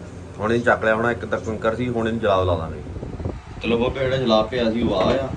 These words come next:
ਤੇ ਇਹ ਗਲਾਸੀ ਛੋਟੀ ਜਿਹੀ ਪਾਲ ਹੋ ਗਿਆ ਮੇਰੇ ਤੋਂ, ਇਹ 'ਚ ਮਸਲ ਨਹੀਂ ਹੋਣਾ। ਇਹ 'ਚ ਇੱਕ ਵਾਰੀ ਮਸਲ ਕੇ ਨਾਲ ਹੀ ਕੱਢ ਲੈਣਾ ਆਪਾਂ, ਮਾੜੇ ਜਿਹੇ ਨਾਲ। ਚਲੋ, ਕੋਈ ਚੱਕਰ ਨਹੀਂ, ਇੰਨੇ ਚਿਰ ਨਾਲ।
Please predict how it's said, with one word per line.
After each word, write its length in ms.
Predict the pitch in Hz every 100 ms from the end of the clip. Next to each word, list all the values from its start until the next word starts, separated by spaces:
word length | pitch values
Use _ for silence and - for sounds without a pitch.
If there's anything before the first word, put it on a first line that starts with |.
| - - -
ਤੇ 80 | 110 104 107 107 107 - - - - - -
ਇਹ 180 | 117 - -
ਗਲਾਸੀ 300 | 110 110 131
ਛੋਟੀ 360 | 117 107 113 110
ਜਿਹੀ 180 | 110
ਪਾਲ 140 | 98 92
ਹੋ 120 | 98
ਗਿਆ 160 | 95 107
ਮੇਰੇ 140 | 107
ਤੋਂ, 240 | - - -
ਇਹ 80 | -
'ਚ 60 |
ਮਸਲ 320 | 117 - 104
ਨਹੀਂ 120 | 117 117
ਹੋਣਾ। 200 | 123 135 - - -
ਇਹ 100 | 110
'ਚ 60 | 117
ਇੱਕ 140 | 123
ਵਾਰੀ 100 | 127
ਮਸਲ 240 | 120 113 117
ਕੇ 80 |
ਨਾਲ 140 | 120 113
ਹੀ 60 |
ਕੱਢ 140 | 107 92
ਲੈਣਾ 200 | 107 110
ਆਪਾਂ, 200 | 107 110
ਮਾੜੇ 200 | 104 98
ਜਿਹੇ 120 | 107
ਨਾਲ। 100 | 110
ਚਲੋ, 160 | 107 101
ਕੋਈ 140 | 101
ਚੱਕਰ 280 | 90 95 101
ਨਹੀਂ, 140 | 95
ਇੰਨੇ 160 | 95 92
ਚਿਰ 140 | 95
ਨਾਲ। 160 | 92